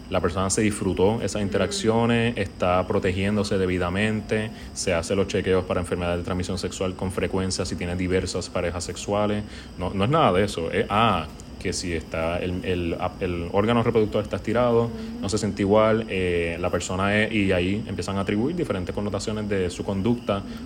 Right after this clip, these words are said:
Speaker 1: o creencia, idea o valores o ausencia de valores,
Speaker 2: Ujú.
Speaker 1: eh, a base de el simple constructo de la virginidad, que pues ya como hablamos, que puede ser, eh, eso de perder la virginidad, entre comillas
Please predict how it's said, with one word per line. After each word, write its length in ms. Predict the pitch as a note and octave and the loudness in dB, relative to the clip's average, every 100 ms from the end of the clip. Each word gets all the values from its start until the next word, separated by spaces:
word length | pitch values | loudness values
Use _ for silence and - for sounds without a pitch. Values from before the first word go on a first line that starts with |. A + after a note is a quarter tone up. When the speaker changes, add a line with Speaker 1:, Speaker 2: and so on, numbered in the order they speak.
| - | -2
Speaker 1:
o 320 | G2 F#2 F2 | 2 4 2
creencia, 640 | F2 F#2 F#2 C3 - G2+ G2 | 2 0 0 0 0 0 2
idea 320 | F#2+ F#2 G#2 | 0 2 2
o 100 | A2+ | 2
valores 420 | G#2+ A#2 C#3+ A#2 - | 2 2 2 0 2
o 60 | |
ausencia 540 | F#2+ F2 G#2 G2+ A2 F#2 | 0 0 -2 0 0 2
de 100 | G#2+ | 2
valores, 440 | F#2+ F2+ E2+ E2 | 4 2 2 -2
Speaker 2:
Ujú. 80 | - - - - F2+ | -6 -10 -12 -10 -2
Speaker 1:
eh, 160 | F2+ | 0
a 120 | F2 F2 | 2 2
base 280 | E2+ G#2 | 2 2
de 180 | A2 G#3 G#3 - - | 0 0 -4 -12 -6
el 160 | G#2 F2+ | -4 -2
simple 500 | - F#2 F2+ A2+ A2 | -2 -4 0 0 2
constructo 540 | A#2 A2 C3 C3+ B2+ | 0 0 -2 0 0
de 120 | G#2 | 0
la 40 | F2+ | 0
virginidad, 480 | E2+ F2+ E2+ E2 D#2 | -2 -2 -4 -4 -6
que 120 | E2 | -6
pues 180 | E2 D#2 | -6 -4
ya 160 | D#2+ | -4
como 160 | D#2 G#2+ | -2 0
hablamos, 300 | B2 D#3+ C3 | 0 0 -4
que 100 | F#2 | -4
puede 220 | F2 E2+ | -2 -2
ser, 260 | - G2 G2 - - - | 0 -2 -4 -12 -16 -8
eh, 220 | E2+ E2 E2 | -4 -2 -4
eso 220 | F#2 G2+ | -4 -2
de 240 | G2+ F#2+ F2 - - | 0 -2 -4 -12 0
perder 320 | G2+ F2 G2+ | 2 4 2
la 120 | A2 | 2
virginidad, 380 | G#2+ A2+ G#2+ G#2+ | 0 0 0 -2
entre 180 | G#2 A2 | -2 -4
comillas 440 | A2+ C3+ A2 F#2 | -2 0 0 -2